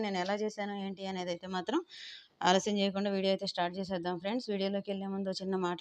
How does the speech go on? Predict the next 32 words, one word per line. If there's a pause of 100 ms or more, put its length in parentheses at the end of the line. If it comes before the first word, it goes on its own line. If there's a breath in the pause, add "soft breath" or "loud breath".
అండి,
మీలో
ఎవరైనా (720 soft breath)
ఈరోజే
ఫస్ట్
టైమ్ (160)
నా (120)
వీడియో
చూస్తున్నట్టయితే (100)
నా
వీడియోకి
అయితే
ఒక
లైక్
ఇవ్వండి,
నా
వీడియోని
షేర్
చేయండి. (680 loud breath)
కొత్తగా
చూసేవాళ్ళు
తప్పకుండా
సబ్స్క్రైబ్
చేసుకొని
పక్కనే
ఉన్న
బెల్
ఐకాన్
అయితే
క్లిక్
చేయండి
ఫ్రెండ్స్.